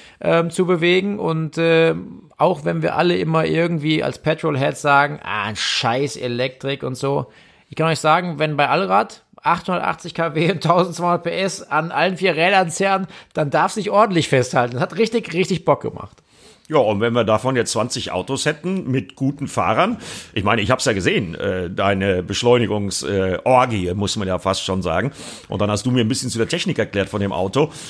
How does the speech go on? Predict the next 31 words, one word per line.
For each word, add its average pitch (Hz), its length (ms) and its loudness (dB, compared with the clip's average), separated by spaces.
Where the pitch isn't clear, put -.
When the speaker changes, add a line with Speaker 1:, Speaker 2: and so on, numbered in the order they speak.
Speaker 2:
Also 95 180 -4
die 95 120 0
haben 135 140 2
die 131 100 0
Formel 131 400 2
E 156 220 0
Motoren, 185 640 0
aber 123 200 2
pro 151 260 0
Rad 139 260 -2
haben 165 160 -2
sie 143 80 2
halt 135 240 2
einen. 147 240 2
Die 113 80 0
haben 117 140 -2
vier 175 200 -2
Motoren 170 360 0
Speaker 1:
Genau. 127 100 0
Speaker 2:
in 113 80 0
der 104 80 0
Kiste, 143 400 -2
da 135 100 4
kommen 156 240 2
auch 139 100 2
die 135 120 -4
Speaker 1:
<laughs> - 0 -
Speaker 2:
tausendzweihundert 143 760 2
P 135 100 -2
S - 220 -2
her. 117 240 0